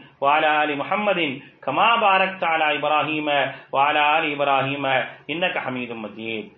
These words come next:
எப்படி இப்ராஹிம் அலைஹிஸ்ஸலாம் அவர்கள் மீதும் அவருடைய குடும்பத்தார் மீதும் நீ அருள் புரிந்தாயோ, பரக்கத்தை பொழிந்தாயோ, அதே போல முஹம்மது ஸல்லல்லாஹு அலைஹி வஸல்லம் அவர்கள் மீதும் அவருடைய குடும்பத்தார் மீதும் பரக்கத்தை பொழிவாயாக என்று நம்ம என்ன செய்றோங்க? ஒவ்வொரு நாளும்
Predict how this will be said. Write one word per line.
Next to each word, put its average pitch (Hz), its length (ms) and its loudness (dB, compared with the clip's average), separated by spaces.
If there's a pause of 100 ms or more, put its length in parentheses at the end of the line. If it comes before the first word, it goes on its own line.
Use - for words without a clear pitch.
(280)
எப்படி 196 380 0
இப்ராஹிம் 180 460 0
அலைஹிஸ்ஸலாம் 160 500 0
அவர்கள் 143 280 -2
மீதும் 180 440 -2 (200)
அவருடைய 143 300 2
குடும்பத்தார் 180 560 0
மீதும் 160 240 -6
நீ 156 80 -4
அருள் 151 280 0
புரிந்தாயோ, 147 500 0
பரக்கத்தை 156 460 -2
பொழிந்தாயோ, 139 760 -2 (220)
அதே 202 340 2
போல 190 580 2 (140)
முஹம்மது 196 340 0
ஸல்லல்லாஹு 190 400 2
அலைஹி 170 180 0
வஸல்லம் 156 260 -4
அவர்கள் 143 220 -2
மீதும் 202 400 0 (180)
அவருடைய 165 340 0
குடும்பத்தார் 196 560 0
மீதும் 165 300 -2
பரக்கத்தை 160 440 -2
பொழிவாயாக 139 840 0 (220)
என்று 190 300 0
நம்ம 185 200 -2
என்ன 170 140 0
செய்றோங்க? 160 600 0 (220)
ஒவ்வொரு 196 460 0
நாளும் 160 460 0